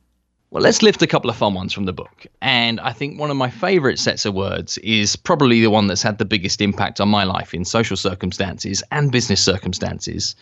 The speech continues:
of getting people who are stuck in indecision.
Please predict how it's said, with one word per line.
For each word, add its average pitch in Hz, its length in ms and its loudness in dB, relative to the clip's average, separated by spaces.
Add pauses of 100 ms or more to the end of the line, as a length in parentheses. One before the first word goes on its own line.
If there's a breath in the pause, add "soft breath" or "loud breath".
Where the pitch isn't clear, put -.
(280 loud breath)
of - 160 0
getting 202 240 8
people 170 360 2
who 135 180 6
are 123 40 4
stuck - 440 0
in 120 100 6
indecision. 92 580 0